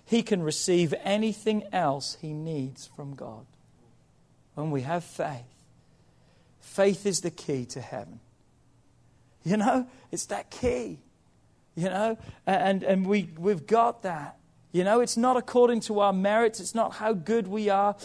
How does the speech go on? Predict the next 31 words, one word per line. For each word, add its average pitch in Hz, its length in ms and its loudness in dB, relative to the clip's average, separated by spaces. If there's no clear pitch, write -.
but 165 100 -2
it's - 280 -6
receiving 226 720 0
his 190 300 -2
gift 156 480 -4
by 233 180 -4
faith 226 600 -6
and 180 160 -10
receiving 220 720 -4
that 202 280 -4
gift 170 540 -2
of 156 160 -6
the 156 120 -2
Holy 175 300 2
Spirit 165 440 0
upon 156 300 -4
our 147 120 0
lives. 135 540 -4
So 226 120 2
I 277 60 6
just 302 180 0
want 285 140 2
to 214 60 2
give 196 260 0
you 202 160 4
a 185 60 2
couple 208 340 0
of 160 140 -2
other 196 260 4
points 190 460 0
tonight, 156 420 -4